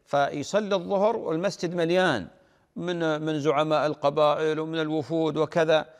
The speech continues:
فكان يشغلون عن ركعتي الظهر هذه اللي بعد الصلاة، فيؤذن العصر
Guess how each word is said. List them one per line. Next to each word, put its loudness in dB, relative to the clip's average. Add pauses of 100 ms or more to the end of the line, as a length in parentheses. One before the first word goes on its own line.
(200)
فكان -2
يشغلون 2
عن 0
ركعتي 0
الظهر 0
هذه 0
اللي -2
بعد -2
الصلاة، 0 (580)
فيؤذن -2
العصر -2